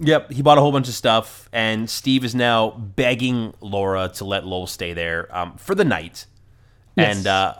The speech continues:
Speaker 1: eventually, with all of his begging and pleading, she actually agrees to it for some reason.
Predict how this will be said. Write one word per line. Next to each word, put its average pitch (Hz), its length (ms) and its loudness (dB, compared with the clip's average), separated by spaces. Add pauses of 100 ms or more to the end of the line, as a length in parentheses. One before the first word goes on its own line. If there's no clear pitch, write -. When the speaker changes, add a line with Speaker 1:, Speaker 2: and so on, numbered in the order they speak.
Speaker 1:
eventually, 127 680 -2
with 104 160 -2
all 107 220 2
of 95 80 -2
his 95 160 -6
begging 95 380 -6
and 85 120 -8
pleading, 85 420 -12
she 85 520 -10
actually 85 600 -14
agrees 107 500 -4
to 76 140 -12
it - 120 -20
for 76 100 -18
some 71 200 -12
reason. - 280 -20